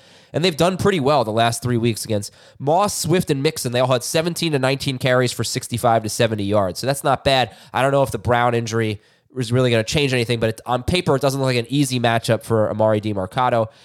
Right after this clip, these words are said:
or Deontay Foreman or whoever's starting this week. The Minnesota Vikings have been,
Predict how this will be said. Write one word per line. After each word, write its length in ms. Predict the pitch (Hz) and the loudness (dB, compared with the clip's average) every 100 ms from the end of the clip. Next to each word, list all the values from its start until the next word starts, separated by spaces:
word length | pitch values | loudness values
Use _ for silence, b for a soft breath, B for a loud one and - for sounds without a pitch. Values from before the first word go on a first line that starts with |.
| B _ - | B _ -4
or 220 | 196 254 | -2 0
Deontay 440 | 160 165 156 143 | 0 0 0 -2
Foreman 360 | 127 160 156 139 | -2 -2 0 0
or 60 | |
whoever's 400 | 131 139 175 175 | 2 2 0 -2
starting 280 | - 127 120 | -2 -2 -2
this 180 | 107 101 | -4 -6
week. 180 | 104 - | -6 -6
The 80 | 117 | -2
Minnesota 420 | 143 170 165 147 | 0 2 2 2
Vikings 420 | 113 139 131 113 | 2 0 -2 -4
have 100 | 117 | -2
been, 240 | 110 107 | 0 0